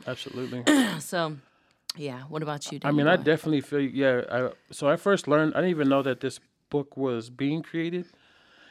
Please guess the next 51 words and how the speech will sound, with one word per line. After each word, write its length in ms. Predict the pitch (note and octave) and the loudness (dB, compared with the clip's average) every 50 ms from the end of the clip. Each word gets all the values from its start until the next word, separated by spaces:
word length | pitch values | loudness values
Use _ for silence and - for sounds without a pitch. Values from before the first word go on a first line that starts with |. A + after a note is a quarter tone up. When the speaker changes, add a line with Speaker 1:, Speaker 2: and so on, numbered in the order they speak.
| - - | -6 -4
Speaker 1:
It 80 | D3 | 0
wasn't 360 | C#3 D3 E3 D#3+ D3+ D#3 D3+ | 2 4 4 4 4 4 4
until, 400 | D3 C#3 C3+ - - D#3 D3 C3+ | 4 2 0 0 -2 -2 -2 -2
so, 140 | B2 - D#3+ | -2 -6 -8
'cause 200 | - A2 - C3+ | -8 -6 0 2
I 100 | D3 D3+ | 2 2
follow 320 | - - D3+ C#3+ C#3+ D3 C#3 | 2 2 2 2 2 2 0
Yuki, 520 | C3+ C#3 C3+ - - D3+ D3 C#3 C#3 - | 0 -2 -6 -6 -8 -8 -8 -6 -6 -6
um, 420 | B2+ B2+ B2 A#2+ A#2+ A#2 A#2+ A#2+ - _ _ _ _ - | -6 -8 -8 -8 -10 -12 -14 -16 -18 _ _ _ _ -2
Speaker 2:
Mm-hmm. 160 | C3+ C#3 C#3 | -2 0 0
Speaker 1:
on, 280 | C#3 B2+ A#2+ A#2+ A#2+ | 0 -2 -4 -6 -8
uh, 180 | A#2 A#2+ B2 - | -8 -10 -10 -12
Facebook. 440 | - - E3 D3 - - - - _ - _ _ _ _ _ _ _ - | -8 -8 -8 -8 -8 -10 -14 -16 _ -20 _ _ _ _ _ _ _ 0
Speaker 2:
Oh. 460 | E3+ G3 G#3 A#3+ B3 F#3+ C3+ B2 C3 - | 2 2 2 2 0 -2 -4 -6 -8 -6
Speaker 1:
'Cause 120 | - B2 | -2 2
I'm 140 | D3 D3+ D3+ | 4 4 4
a 60 | C3+ | 4
big 180 | B2 D3+ D3+ - | 4 4 2 2
Speaker 2:
Oh. 40 | |
Speaker 1:
fan 380 | F#3 D3+ D3 D3 D3 C#3+ C#3 C3+ | 2 4 6 6 6 6 4 2
of 120 | C3 A#2+ | 2 0
Yuki's 320 | C3 D3 C3+ - C#3 B2+ A#2+ | -2 -4 -4 -4 -8 -8 -4
work. 340 | B2 C3 B2 A#2 - - - | -2 -2 -2 -2 -6 -8 -4
Yo, 200 | B2+ C3 B2+ A#2+ | -2 0 0 0
if 120 | A2+ - | -2 -2
you 80 | D3 D3+ | -2 -2
haven't 220 | D#3+ D#3 D#3+ D3 | -2 0 -2 -2
checked 280 | C#3 - D3+ D3 C#3+ - | -2 -2 -4 -4 -2 0
out, 340 | D3+ C#3+ C#3 C#3 C3+ - - _ _ _ | 0 2 2 2 0 -2 -6 _ _ _
uh, 160 | - B2+ B2 A#2+ | -8 -8 -8 -8
some 220 | - - D3 C#3 | -6 -4 -4 -2
of 60 | C3+ - | -2 -2
her, 420 | C3+ C3+ C3 B2+ B2+ B2 B2+ - - - | -2 -4 -4 -4 -4 -4 -6 -8 -10 -16
some 200 | - - - C#3 | -16 -10 -8 -6
of 60 | C#3+ C3+ | -4 -4
her 140 | C#3 C3+ | -4 -6
stuff 400 | - - - C#3 C#3+ C#3+ C3 - | -6 -4 -2 -2 -2 -2 -4 -6
on 120 | C#3 C3 B2+ | -8 -6 -4
Speaker 2:
Uh-huh. 200 | C#3 C#3 C#3+ D3+ | -4 -4 -4 -6
Speaker 1:
YouTube, 400 | E3 - D#3 D3 D3 D3 C#3+ C3+ | -6 -6 -6 -6 -6 -6 -8 -8
she 500 | - - - D3 D3+ D#3 D3+ D3 D3 C#3+ C#3 | -10 -10 -8 -8 -6 -6 -6 -6 -8 -8 -10
puts 420 | - - - D3 C#3+ C3+ - - - _ | -12 -8 -6 -6 -6 -6 -10 -20 -18 _
a 80 | - A#2+ | -10 -8
lot 280 | B2 B2 B2+ C3 C3 C#3 | -6 -6 -4 -4 -4 -4
of 100 | C3+ B2+ | -6 -8
co-, 260 | - C#3+ C3+ - - _ | -8 -10 -10 -10 -12 _
a, 120 | - - A#2+ | -14 -14 -12
a 60 | - | -10
lot 180 | G#2+ A#2 A#2+ B2 | -10 -10 -10 -12
of 80 | B2 - | -14 -14
co-, 160 | - C#3 | -14 -14